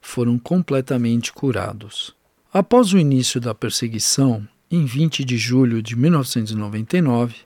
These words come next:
ela foi de bicicleta até Pequim para apelar pelo Dafa. A jornada foi tão longa e árdua que a roda dianteira de sua bicicleta se soltou quando ela estava apenas na metade do caminho. Sem se deixar abater,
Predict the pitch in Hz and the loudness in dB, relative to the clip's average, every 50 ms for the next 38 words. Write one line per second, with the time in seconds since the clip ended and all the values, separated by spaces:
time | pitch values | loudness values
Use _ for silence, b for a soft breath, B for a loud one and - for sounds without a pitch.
0 | _ _ _ _ - 180 196 165 - - 156 139 151 147 151 147 - - 175 - | _ _ _ _ 0 2 2 2 2 0 0 0 -2 -2 -2 -2 -2 -2 -4 -4
1 | - 135 120 120 127 - - 123 - - 131 127 - 156 143 - - - 120 123 | -2 -2 -2 -2 -2 -2 -4 -4 -2 -4 -4 -2 -4 -4 -4 -6 -6 -4 -2 -2
2 | 123 117 - 117 110 110 113 143 147 - - 165 135 127 117 113 117 117 - - | -2 -2 -4 -4 -2 -2 -2 -4 -2 -2 -2 -2 0 0 -2 -2 -4 -4 -6 -6
3 | 131 123 131 151 151 131 113 104 104 110 - - - - - _ _ _ _ _ | -4 -2 -2 -2 -2 -4 -6 -6 -6 -8 -10 -16 -18 -20 -20 _ _ _ _ _
4 | _ - 101 104 107 120 123 117 117 123 120 127 135 131 143 135 - - 127 113 | _ -8 -6 -4 0 0 0 2 2 2 2 2 2 0 -2 -2 -2 -2 -4 -4
5 | - - 160 180 175 147 135 143 160 185 180 160 151 139 131 123 117 117 120 127 | -2 0 2 4 4 6 6 6 6 6 4 2 0 0 0 0 0 0 0 0
6 | 131 139 135 139 151 160 - _ - - 135 117 104 120 139 143 139 147 139 131 | 0 -2 -2 -2 -4 -4 -8 _ -8 -6 -4 -2 0 2 2 4 4 2 2 2
7 | 135 156 156 147 131 - 135 127 123 123 123 117 - - - 127 120 131 131 - | 2 0 0 0 0 0 0 0 2 0 0 -2 -2 -4 -4 -4 -4 -2 -4 -4
8 | - 156 - - 139 127 131 - - 131 - - 147 139 - - 165 190 175 - | -4 -4 -4 -2 -2 -2 -2 -2 -4 -4 -2 -2 -2 -2 -2 0 0 0 0 -2
9 | - - 143 135 139 135 135 - - 147 160 156 143 127 120 120 127 131 123 - | -4 -2 0 0 0 -2 -4 -4 -2 0 0 0 2 2 2 0 0 -2 -4 -4
10 | - 120 117 120 151 143 - _ _ - 165 185 175 180 165 147 170 160 165 156 | -4 -4 -2 -2 -2 -4 -4 _ _ 0 2 2 2 2 0 0 -2 -2 -2 -4
11 | - - 127 117 120 120 127 123 127 123 - - 135 127 120 110 104 101 107 - | -4 -4 -4 -2 -4 -4 -6 -8 -10 -8 -8 -6 -6 -6 -6 -8 -10 -14 -18 -20
12 | _ _ _ _ _ - - - 147 147 131 - 143 135 135 123 - - 127 113 | _ _ _ _ _ -10 -2 2 2 2 2 2 0 0 2 2 2 0 0 -2
13 | 117 123 135 170 175 - - 151 160 185 190 - | -2 0 0 0 0 0 0 2 2 2 0 -4